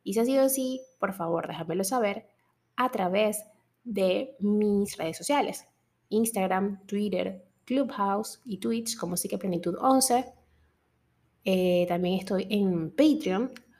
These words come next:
como Psique Plenitud y en TikTok como Snaker Blanco Psicóloga. Si quieres tener un poco más de referencia, eh, utilicé el libro de violencia en las relaciones íntimas,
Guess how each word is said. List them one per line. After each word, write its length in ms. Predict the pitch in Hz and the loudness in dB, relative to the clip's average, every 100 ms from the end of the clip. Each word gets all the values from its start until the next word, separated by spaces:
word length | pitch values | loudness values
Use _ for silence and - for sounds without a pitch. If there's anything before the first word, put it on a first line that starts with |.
| _ _ | _ _
como 480 | - 185 180 240 302 | 0 2 4 2 0
Psique 240 | - - - | -8 -6 -2
Plenitud 380 | 202 247 254 240 - - _ - | 0 2 2 0 -12 -20 _ 4
y 240 | 311 320 | 4 6
en 280 | 254 269 285 | 4 2 0
TikTok 540 | - 269 - 254 254 - | -6 -6 0 0 0 0
como 640 | 214 208 214 226 226 - _ - | 4 6 4 2 -2 -16 _ -12
Snaker 420 | 180 185 175 - | -4 -2 -2 -2
Blanco 240 | 180 180 | -2 -4
Psicóloga. 460 | 196 - - - - _ - - - - | -8 -8 -10 -10 -20 _ -20 -20 -20 -8
Si 100 | - | 4
quieres 160 | 233 294 | 6 6
tener 220 | 330 262 | 4 4
un 80 | 285 | 2
poco 220 | 302 294 | 2 2
más 180 | 277 269 | 2 4
de 60 | |
referencia, 640 | 269 262 240 233 247 240 240 | 2 2 6 6 6 2 0
eh, 80 | 233 | 2
utilicé 600 | 208 196 190 190 190 226 | 2 2 0 -2 -2 0
el 120 | 214 | 2
libro 240 | 214 220 220 | 2 2 2
de 140 | 208 | 0
violencia 460 | 175 175 190 196 - | -2 -2 -4 -6 -6
en 100 | 185 | -8
las 120 | 175 | -6
relaciones 400 | 175 170 175 180 | -8 -6 -8 -4
íntimas, 600 | 240 214 180 175 226 - | -2 -2 -4 -6 -8 -16